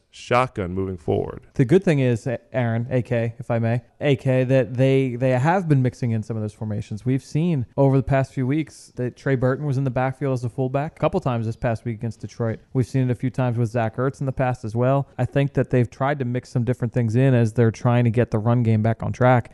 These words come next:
Speaker 2: Now, we'll see how much if they, if they try and use it a little bit more, but we've definitely seen more of it over the past few weeks, both under center and with a quote-unquote fullback, whether, you know, obviously it's one of our backup tight ends, but we've seen it with Ertz and then last week as well with Trey Burton.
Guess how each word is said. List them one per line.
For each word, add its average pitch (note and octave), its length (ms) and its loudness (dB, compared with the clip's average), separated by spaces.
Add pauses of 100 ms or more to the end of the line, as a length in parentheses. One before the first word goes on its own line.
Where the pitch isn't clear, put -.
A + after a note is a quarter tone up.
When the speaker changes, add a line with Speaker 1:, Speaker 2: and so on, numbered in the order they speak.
(120)
Speaker 2:
Now, A#2+ 480 4
we'll B2+ 120 6
see B2+ 240 4
how B2+ 200 2
much A#2 340 2
if A#2 120 2
they, A2+ 160 0
if A#2 80 2
they A#2+ 100 6
try A#2+ 180 4
and A#2 100 6
use A#2 140 6
it A#2 40 6
a - 20 4
little A2+ 160 4
bit G#2+ 80 2
more, C3 200 6
but A#2+ 120 4
we've A2+ 220 4
definitely C3 380 6
seen B2+ 420 4 (100)
more C3+ 320 8
of A2+ 120 4
it A#2+ 200 6
over B2+ 200 6
the A#2+ 60 6
past B2 280 2
few A#2 140 2
weeks, A#2+ 280 2
both A#2+ 260 0
under C3 220 4
center C3+ 360 2
and C3 300 2
with B2 260 4
a A#2 200 4
quote-unquote B2+ 540 4
fullback, B2 560 4
whether, A#2 300 4
you A#2 120 2
know, A2 60 0
obviously A#2 340 0
it's - 140 -4
one B2 100 2
of A#2 80 0
our A2+ 80 0
backup A#2 320 0
tight A#2+ 180 0
ends, B2+ 220 0
but A2 260 0
we've B2+ 140 2
seen C3+ 160 2
it A#2+ 60 4
with A#2+ 140 2
Ertz B2+ 320 0
and A#2 120 0
then A#2 140 2
last A#2 260 2
week A#2 140 -2
as A2 100 -2
well A#2+ 200 6
with A2+ 100 2
Trey A#2 160 -2
Burton. A2 360 -2